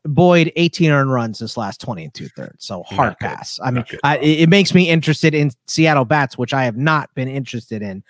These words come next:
Speaker 1: all year. Uh, Seager, four for eleven, two doubles and two homers against Boyd, two for six for Tom Murphy with two bombs, uh, his two hits both being bombs against him,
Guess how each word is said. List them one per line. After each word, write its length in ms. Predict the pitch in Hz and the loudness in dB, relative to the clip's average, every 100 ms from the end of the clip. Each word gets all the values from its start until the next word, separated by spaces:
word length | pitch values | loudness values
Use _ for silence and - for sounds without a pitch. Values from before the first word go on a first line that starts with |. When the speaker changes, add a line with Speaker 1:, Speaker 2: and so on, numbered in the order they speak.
| _ _ - | _ _ -2
Speaker 1:
all 240 | 143 139 | 2 2
year. 540 | 120 117 139 123 98 85 | 2 0 2 2 -2 -6
Uh, 200 | 113 110 | -6 -6
Seager, 500 | - 165 147 147 123 _ _ | 0 2 4 2 0 _ _
four 280 | _ 156 151 | _ 2 2
for 140 | - 143 | 2 0
eleven, 380 | 131 143 139 | 2 2 0
two 180 | 131 151 | -2 -4
doubles 500 | 143 139 135 139 120 | 0 0 0 -6 -8
and 120 | 113 | -12
two 240 | - 127 113 | -12 -10 -8
homers 540 | 139 160 160 156 135 _ _ _ 143 | -2 -2 0 -2 -4 _ _ _ -6
against 560 | 139 143 147 135 - - | -2 0 -2 -4 -12 -16
Boyd, 640 | 127 147 147 147 143 135 - | -2 2 4 4 2 -2 -10
two 180 | - 170 | -6 -4
for 160 | - | -4
six 420 | 123 - 147 139 - | -10 -6 -4 -6 -8
for 140 | 123 | -12
Tom 320 | - 139 123 | -10 -6 -6
Murphy 400 | 117 131 135 135 | -4 -2 -2 -4
with 160 | 117 - | -6 -8
two 160 | - | -8
bombs, 500 | 117 117 117 113 110 - _ _ _ | -8 -6 -6 -8 -12 -18 _ _ _
uh, 60 | 107 | -6
his 240 | 113 113 | -6 -6
two 140 | - 113 | -6 -6
hits 180 | - | -6
both 280 | - 139 143 | -2 2 2
being 200 | - 113 | 2 -2
bombs 280 | 107 107 95 | -2 -2 -6
against 320 | 101 113 - | -6 -8 -6
him, 160 | 113 | -8